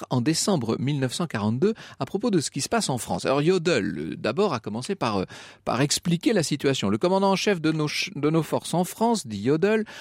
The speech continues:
rend compte de la journée d'hier qui a été assez calme. » Alors, euh, la journée en question, c'était, on était là le premier décembre quarante-deux, donc c'était, euh,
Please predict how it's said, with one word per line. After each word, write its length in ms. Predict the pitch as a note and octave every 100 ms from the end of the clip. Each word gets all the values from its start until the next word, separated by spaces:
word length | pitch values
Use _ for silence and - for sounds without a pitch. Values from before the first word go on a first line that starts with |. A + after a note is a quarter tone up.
| - -
rend 260 | A2 E3+
compte 280 | F#3 A#3+ A#3
de 80 | F3
la 140 | D#3
journée 300 | A#2+ B2 A#2
d'hier 400 | G2+ B2 D3+ G3+
qui 160 | - D3+
a 40 |
été 240 | C3 B2 G#3
assez 260 | C#3+ -
calme. » 380 | C3 D3+ G#2+ F2 - - -
Alors, 280 | - F#2+ F#2
euh, 80 | F2
la 120 | F2
journée 260 | F2+ G#2+ A2
en 60 |
question, 340 | F#2 G2 - E3+
c'était, 360 | - G2 B2
on 100 | A2
était 180 | G2 -
là 100 | A#2+
le 80 | G#2+
premier 400 | - - B2+ A2+
décembre 420 | G2 G2 B2+ F#2+
quarante-deux, 500 | - F2 F#2+ B2 F#3
donc 220 | D3 C3+
c'était, 400 | C3 G#2+ - D3
euh, 160 | B2 G2+